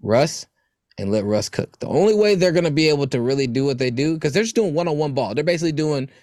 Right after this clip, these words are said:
what we used to call Moses, uh, in high school. You know, my, my, my, my, my unique basketball skill set had one, we had two plays, Moses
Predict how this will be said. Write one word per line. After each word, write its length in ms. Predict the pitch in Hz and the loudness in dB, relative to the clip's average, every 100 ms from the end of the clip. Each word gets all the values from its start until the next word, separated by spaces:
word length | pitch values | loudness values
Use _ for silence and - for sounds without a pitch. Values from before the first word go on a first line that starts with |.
| _ | _
what 120 | - 147 | -2 0
we 60 | |
used 120 | 151 - | 0 -2
to 60 | |
call 180 | 135 123 | -2 -2
Moses, 560 | 117 127 113 92 - - - _ - | 0 0 -2 -6 -14 -18 -20 _ -4
uh, 80 | 127 | 0
in 220 | 127 113 | 2 2
high 200 | 117 127 | 2 0
school. 360 | 120 - - 110 | -2 -6 -4 -2
You 100 | 110 | -2
know, 40 | |
my, 160 | 101 117 | 0 0
my, 180 | 113 123 | 2 0
my, 360 | 92 110 120 | 0 -2 -2
my, 420 | 113 107 110 104 - | -2 -4 -4 -6 -4
my 140 | 117 | -2
unique 320 | 110 110 110 | 2 2 2
basketball 460 | 107 113 - 113 104 | 0 -2 0 0 0
skill 240 | - 113 | -2 -4
set 260 | - 113 104 - - | 0 -2 -4 -10 -10
had 240 | - 117 95 | -2 0 0
one, 220 | 104 120 | 0 2
we 60 | |
had 200 | 117 98 | 0 -2
two 140 | - 170 | -4 0
plays, 480 | 147 113 92 101 - | 0 0 -2 -8 -4
Moses 640 | 113 120 135 147 156 - | 2 2 2 0 -2 -6